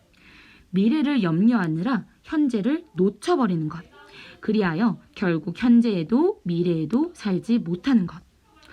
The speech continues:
결코 죽지 않을 것처럼 사는 것.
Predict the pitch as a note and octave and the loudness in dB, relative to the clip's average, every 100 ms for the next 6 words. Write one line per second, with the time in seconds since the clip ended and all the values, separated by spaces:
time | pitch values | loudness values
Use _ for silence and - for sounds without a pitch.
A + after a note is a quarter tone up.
0 | - - - - _ - A3+ B3+ - D4 | -20 -20 -20 -20 _ 0 0 0 0 0
1 | C4+ C4+ - - - A3 G#3+ G3 F3 F#3+ | 2 0 -6 -10 -6 -4 -4 -2 0 -2
2 | F#3+ F#3+ - F3 E3+ G3+ F3+ F3 D4+ F4+ | -4 -8 -4 -2 -2 -2 0 2 2 0